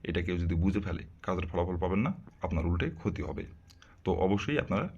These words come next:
গোপনীয়ভাবে এই মন্ত্রটির দ্বারাই কাজ করবেন, কেউ যাতে না বুঝতে পারে। আর মন্ত্রটি আপনি যখনই পাঠ করবেন, তখনই শরীর পাক রেখে মন্ত্রটি পাঠ করতে হবে। যদি না পাক শরীরে যদি মন্ত্রটি পাঠ করেন, কাজের ফলাফল পাবেন না। আর মন্ত্রটি আপনাদের উত্তর দিকে হয়েই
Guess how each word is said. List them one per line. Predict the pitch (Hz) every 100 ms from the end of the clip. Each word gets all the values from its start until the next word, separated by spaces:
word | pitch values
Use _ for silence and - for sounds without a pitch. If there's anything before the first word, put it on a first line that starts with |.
| -
গোপনীয়ভাবে | 95 95 92 87 90 90 - - -
এই | 95 87
মন্ত্রটির | 85 87 82 82
দ্বারাই | - 67
কাজ | 85 85
করবেন, | 82 69 - - - - - -
কেউ | 101
যাতে | 87 87
না | 78
বুঝতে | 78 82 -
পারে। | - 71 69 - - - - - - - - - -
আর | - 82 85
মন্ত্রটি | 92 107 -
আপনি | 107 127 208 - - - -
যখনই | 98 92 113
পাঠ | 117 117
করবেন, | - 113 180 - -
তখনই | 98 101 101
শরীর | 101 92
পাক | - 90
রেখে | 82 -
মন্ত্রটি | 120 82 85
পাঠ | 76
করতে | - 69 -
হবে। | - 85 - - -
যদি | 90 98
না | 98
পাক | 101 101
শরীরে | 101 98
যদি | 98 95
মন্ত্রটি | 92 95 95
পাঠ | 95
করেন, | 117
কাজের | 101 95 85
ফলাফল | 85 76 90
পাবেন | 82 80
না। | - 71 - - - - - - - -
আর | 82
মন্ত্রটি | 85 98 107 113
আপনাদের | 117 110 160 - - - -
উত্তর | - 104 110
দিকে | 104 104 117
হয়েই | 104